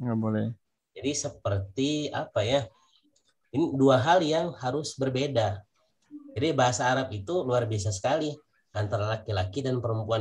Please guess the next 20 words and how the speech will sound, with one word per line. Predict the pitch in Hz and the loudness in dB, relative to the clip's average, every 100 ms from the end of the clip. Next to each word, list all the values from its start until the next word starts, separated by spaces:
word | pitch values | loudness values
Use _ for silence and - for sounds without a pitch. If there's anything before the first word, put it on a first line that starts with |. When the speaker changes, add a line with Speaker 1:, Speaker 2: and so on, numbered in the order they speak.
| 110 | -2
Speaker 2:
itu | - | -4
dia | 156 | -8
berbeda. | 143 113 98 107 95 98 - _ _ _ _ _ _ _ | -6 -4 -4 -2 -2 -4 -8 _ _ _ _ _ _ _
Ada | - 101 151 156 | -4 -2 -2 -4
ketentuannya, | - 131 120 123 123 120 113 113 107 110 104 101 98 95 - | -2 -2 0 2 2 0 -2 -4 -2 -2 -2 0 -2 -2 -6
begitu. | 95 87 87 - 92 95 - - _ _ _ - | -10 -10 -14 -12 -12 -6 -6 -6 _ _ _ -6
Ini | 139 147 139 - - | 0 0 0 -6 -14
salah | - 117 117 107 | -12 -4 -4 -2
satu | 113 | -6
bentuk | 117 95 87 - - | -4 -4 -4 -8 -6
bahwa, | 92 82 127 190 - _ _ _ _ _ | -6 0 0 0 -4 _ _ _ _ _
eh, | 95 95 95 | -6 -2 -2
sebetulnya | 95 123 123 - 185 202 139 90 - - - _ _ | -2 -2 -2 0 0 2 0 0 -2 -4 -12 _ _
bahasa | 101 101 98 92 92 | -2 0 -2 -2 -2
Arab | 110 110 - | -2 -4 -10
ini | 92 151 - - _ _ - - | -6 -6 -8 -18 _ _ -10 -2
mengagungkan, | 131 131 131 131 120 120 123 123 98 98 147 131 | 0 0 -2 -4 -2 -2 -2 -4 -4 -2 -4 -6
bukan | 104 113 120 | -2 -2 0
mengagungkan, | 127 127 143 117 | -2 0 0 0
ya, | 120 | -2